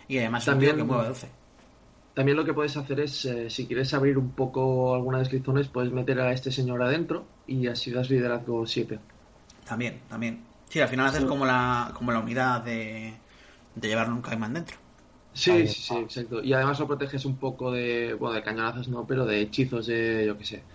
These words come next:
Speaker 2: el de ocultismo, de dos a seis, de fuerza seis. Pues lo metes ahí y eso te puede hacer
Speaker 1: Sí.
Speaker 2: un impacto.
Speaker 1: Lo que pa-,
Speaker 2: Mierdecillas así.
Speaker 1: lo que pasa es que estos personajes siempre tienen esa regla divertida, que a mí me encanta,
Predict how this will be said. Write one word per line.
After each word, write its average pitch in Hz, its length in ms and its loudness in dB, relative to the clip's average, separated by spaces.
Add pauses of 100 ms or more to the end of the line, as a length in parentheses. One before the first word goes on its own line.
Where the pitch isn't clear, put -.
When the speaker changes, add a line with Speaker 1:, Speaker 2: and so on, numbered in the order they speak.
(520)
Speaker 2:
el 135 220 6
de 135 100 6
ocultismo, 151 640 2
de 156 60 2
dos 143 180 2
a 123 40 -10
seis, 151 200 -4
de 147 80 -4
fuerza 131 280 -4
seis. 113 440 -6
Pues 113 160 -8
lo 117 60 -8
metes 123 260 -6
ahí 143 160 4
y 147 80 2
eso 127 280 -2
te 120 80 -4
puede 117 180 -4
hacer 131 180 -2
Speaker 1:
Sí. 117 80 0
Speaker 2:
un 113 60 -4
impacto. - 400 -10
Speaker 1:
Lo 87 60 -14
que - 80 -4
pa-, - 60 -4 (260)
Speaker 2:
Mierdecillas 127 280 2
así. - 160 -14 (100)
Speaker 1:
lo 139 100 -4
que 139 80 -4
pasa 160 160 0
es 202 60 -6
que 214 60 -2
estos 202 180 -2
personajes 190 400 -4
siempre 160 240 -4
tienen 160 260 -4
esa 147 380 -4
regla 143 260 -2
divertida, 139 560 -2 (220)
que - 80 -6
a 113 40 -2
mí 127 100 0
me 131 80 2
encanta, 127 460 -4